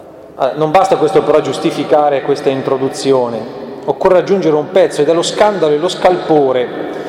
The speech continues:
che aveva suscitato non tanto questo fatto, un annuncio di misericordia e di grazia, quanto piuttosto, eh, il fatto che per dare corpo a questo annuncio Gesù aveva scelto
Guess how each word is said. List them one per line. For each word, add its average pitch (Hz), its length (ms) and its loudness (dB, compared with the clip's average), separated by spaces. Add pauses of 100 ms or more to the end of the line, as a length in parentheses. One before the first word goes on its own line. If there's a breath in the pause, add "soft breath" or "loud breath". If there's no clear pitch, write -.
(300 loud breath)
che 165 100 -2
aveva 208 200 4
suscitato 170 720 0
non 214 220 0
tanto 147 340 -2
questo 151 320 -2
fatto, 139 760 -2 (180)
un 147 100 -4
annuncio 147 380 -2
di 143 60 -2
misericordia 143 680 0
e 131 40 0
di 127 100 -2
grazia, 120 520 -2 (420 loud breath)
quanto 254 280 2
piuttosto, - 1300 0
eh, 151 80 0
il 180 140 -4
fatto 185 340 2
che 170 360 0 (540)
per 185 160 2
dare 214 280 2
corpo 170 500 0
a 139 60 -4
questo 165 320 -4
annuncio 151 520 -2
Gesù 202 300 0
aveva 214 280 2
scelto 156 680 0